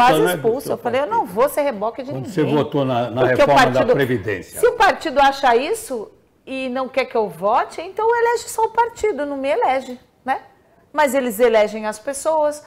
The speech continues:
Speaker 1: a população vota nas pessoas e elas têm responsabilidade. Eu, eu sei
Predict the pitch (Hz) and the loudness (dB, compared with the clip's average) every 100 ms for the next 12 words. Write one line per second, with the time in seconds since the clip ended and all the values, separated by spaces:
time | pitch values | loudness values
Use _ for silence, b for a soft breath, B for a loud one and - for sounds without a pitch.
0 | B B B _ 233 240 240 240 226 208 | B B B _ 0 2 0 2 0 0
1 | 220 190 190 185 190 185 202 - 269 - | -6 -4 -2 -2 -6 -10 -12 -8 -8 -2
2 | 285 294 247 214 202 247 294 - 254 370 | 0 0 0 0 2 2 0 -2 -8 -4
3 | 277 - 269 277 302 302 285 240 226 220 | -6 -6 -12 -6 -6 -6 -10 0 2 2
4 | 190 214 226 330 - B B B - 262 | 0 0 0 -2 -10 B B B 2 2
5 | - 349 427 | 2 -2 -2